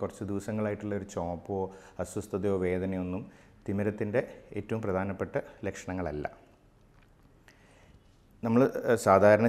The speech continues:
ചെയ്തുകൊണ്ടിരുന്ന കാര്യങ്ങൾ, അത് വായനയാവാം, എഴുത്താവാം, ഏഹ്, നമ്മളെ മറ്റ് ജോലി സംബന്ധിച്ചിട്ടുള്ള കാര്യങ്ങളാവാം, മുൻപ് നന്ന-, നല്ല വ്യക്തമായിട്ട് ചെയ്തുകൊണ്ടിരുന്നത് ഇപ്പം നമുക്ക് ചെയ്യാൻ പറ്റുന്നില്ല. അതിന് മറ്റ് കാരണങ്ങളുമാവാം, കണ്ണടയുടെ പവറിൽ വരുന്ന മാറ്റങ്ങളാവാം. പക്ഷേ തിമിരത്തിൻ്റെ ഒരു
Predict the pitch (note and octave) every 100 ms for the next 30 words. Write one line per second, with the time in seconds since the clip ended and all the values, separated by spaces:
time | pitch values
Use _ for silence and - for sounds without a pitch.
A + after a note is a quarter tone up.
0 | - G2 G#2 G#2+ G2+ G2+ - E2 E2 E2
1 | - E2+ F#2 - D#2+ E2 F2+ F#2+ F#2+ F2+
2 | F2 F2 E2+ E2+ F#2 E2+ E2 F2 - -
3 | - - F2 E2+ E2+ E2+ F2+ F2 F#2 F2+
4 | F#2 F2 E2+ G2+ F#2+ G2 G#2 - - F#2+
5 | G2 F#2+ F#2+ F#2+ G2 E2+ F2+ F2+ E2 D#2+
6 | - - F#2 G2 A#2+ G#2 G2 A2+ - F#2+
7 | G2+ F#2+ - A#2 A2 A2 A2 F#2+ F2+ G2
8 | F#2 F2+ F2 A2 - G#2 F2+ F2+ E2 G2
9 | E2+ F2 C#2+ F2 D2 C#2 - - - -
10 | G2 A3+ A2 C#3 C3 B2 B2 C3 C#3 B2+
11 | A#2 D2 - F2 F2 F#2 F#2+ F#2+ G2 G2+
12 | F#2+ G2+ G2+ G2 G2 F#2+ F#2 F#2+ F#2+ F2+
13 | F2+ G#2+ - - - - - - - -
14 | G#2 B2 D#3+ E3+ E3+ F#3